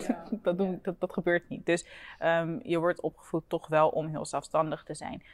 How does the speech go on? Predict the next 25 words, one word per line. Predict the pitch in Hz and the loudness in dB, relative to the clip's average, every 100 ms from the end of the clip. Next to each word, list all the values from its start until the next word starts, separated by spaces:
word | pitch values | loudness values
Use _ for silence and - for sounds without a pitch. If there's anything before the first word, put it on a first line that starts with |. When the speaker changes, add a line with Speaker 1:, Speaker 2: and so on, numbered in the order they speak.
| - - | -20 -8
Speaker 2:
Ehm, | - 151 151 147 | -2 -2 -2 -4
as | - 160 | -6 -2
long | 156 156 | -2 -2
as | 156 | -6
you | 147 | -8
got | - - | -8 -4
yourself, | 156 156 156 160 | -4 -2 2 2
dan | - 151 | 2 -4
Speaker 1:
Mm. | - | 0
Speaker 2:
boeit | 160 156 | 0 0
het | 156 | -4
niet | 165 202 | -2 -2
of | 202 | -2
iemand | - 165 - | -2 -4 0
Speaker 1:
Ja. | |
Speaker 2:
anders | 156 156 156 | 0 0 -4
jou | 143 139 | -2 -2
heeft | 151 147 - | -2 -8 -8
of | - | -12
iemand | 147 147 | -10 -6
anders | 151 160 | -6 -6
voor | - | -2
Speaker 1:
Ja. | 151 | -2
Speaker 2:
jou | - | -2
opkomt. | - - | -6 -12